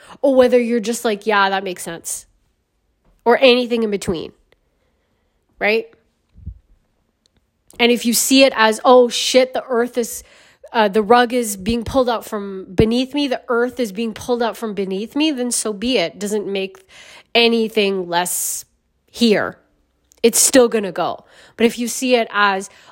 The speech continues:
"Oh, I was probably done with that anyway. It's probably for the best, to be honest, if I lost that. It's probably for the best if, if God just took that away from me. I was done with it anyway."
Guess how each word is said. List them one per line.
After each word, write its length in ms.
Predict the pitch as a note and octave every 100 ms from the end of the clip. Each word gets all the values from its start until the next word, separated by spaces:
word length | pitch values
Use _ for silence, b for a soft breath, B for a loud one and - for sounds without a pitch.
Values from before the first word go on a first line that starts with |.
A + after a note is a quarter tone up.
| b
"Oh, 80 | A#3+
I 140 | A#3
was 140 | A3+ -
probably 260 | B3+ A3
done 200 | G3+ F#3
with 120 | F#3
that 140 | F3+ D3+
anyway. 520 | F#3 E3+ D#3+ D#3+ F3
It's 160 | - A3+
probably 300 | E4 D#4+ C#4
for 180 | - G#3
the 80 | E3+
best, 340 | D#3 E3 -
to 80 | F#3+
be 140 | E3+
honest, 300 | D#3+ E3 D3+
if 60 | -
I 100 | D#3+
lost 340 | D#3+ E3 -
that. 320 | E3+ E3 D#3+ _ _ -
It's 100 | C#4+
probably 240 | F4 D4
for 100 | B3
the 100 | A3+
best 320 | F3 D#3+ - G3+
if, 260 | G3+ - -
if 140 | F#3+
God 220 | F#3 E3
just 160 | E3+ F3
took 140 | F3
that 140 | - E3+
away 180 | D#3 F3
from 160 | F3+
me. 120 | G3
I 80 | A3
was 120 | A3+
done 160 | F3+ F3+
with 160 | F#3 F#3+
it 80 |
anyway." 480 | D#3 E3+ D#3+ C3 G#3